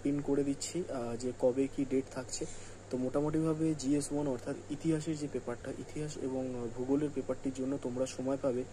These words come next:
সতেরো তারিখ সকাল থেকে উনিশ তারিখ midnight অবধি। অর্থাৎ তোমাদের কাছে আঠেরো একদম পুরোপুরি হাতে থাকছে, তোমরা যে কোনো সময় করতে পারো। উনিশ তারিখ মিডনাইটের পর কিন্তু এটা আর গণ্য করা হবে না, নেওয়া হবে না। এবং তারপরে যদি আমি আসি জিএস টু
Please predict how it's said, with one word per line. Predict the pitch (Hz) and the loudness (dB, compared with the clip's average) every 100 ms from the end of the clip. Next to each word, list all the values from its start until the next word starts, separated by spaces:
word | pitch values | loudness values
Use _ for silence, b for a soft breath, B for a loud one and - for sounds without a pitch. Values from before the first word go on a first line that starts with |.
| B B B B - | B B B B -2
সতেরো | - 127 151 151 | 2 4 4 2
তারিখ | 160 160 160 - | 2 2 0 -2
সকাল | 127 - 143 139 | 0 4 4 2
থেকে | 139 151 - | -2 -2 0
উনিশ | 143 151 - | 0 0 0
তারিখ | 156 151 | 0 2
midnight | 127 123 127 123 123 | 0 0 0 0 -2
অবধি। | 117 - - - B B - | -4 -6 -8 -12 B B -2
অর্থাৎ | 131 - 147 | 0 0 0
তোমাদের | 143 135 139 | 0 0 -2
কাছে | 147 156 | -2 0
আঠেরো | 135 117 143 151 | -2 -2 2 4
একদম | 131 131 139 139 | 4 0 -2 0
পুরোপুরি | 135 - 143 | 0 0 0
হাতে | 135 123 135 | 0 0 -2
থাকছে, | 127 123 - 160 | -2 -6 -6 -4
তোমরা | 147 135 | -2 -2
যে | 127 123 | -2 -2
কোনো | 139 135 | -2 -2
সময় | 139 147 151 | -2 -2 -2
করতে | 117 127 - | -2 -2 -2
পারো। | 113 120 B B B B - | -4 -6 B B B B 0
উনিশ | 135 147 - | 0 2 2
তারিখ | 156 147 | 2 2
মিডনাইটের | 131 127 131 143 139 | 2 2 2 0 2
পর | 131 120 | 0 2
কিন্তু | 131 131 165 | -2 0 0
এটা | 127 135 123 | 2 0 0
আর | 123 175 B B B - | -2 -6 B B B -4
গণ্য | 123 120 131 | 0 2 2
করা | 143 147 | 2 2
হবে | 127 117 | 2 0
না, | 135 | 0
নেওয়া | 190 143 131 | 2 2 2
হবে | 123 113 110 | 2 -2 -2
না। | 110 - B - - | -6 -8 B -12 0
এবং | 135 151 160 | 2 2 6
তারপরে | 143 - 147 | 4 4 0
যদি | 143 147 | 0 0
আমি | 147 147 | 2 2
আসি | 139 - | 2 0
জিএস | 143 131 131 - | 0 0 0 0
টু | 131 | -2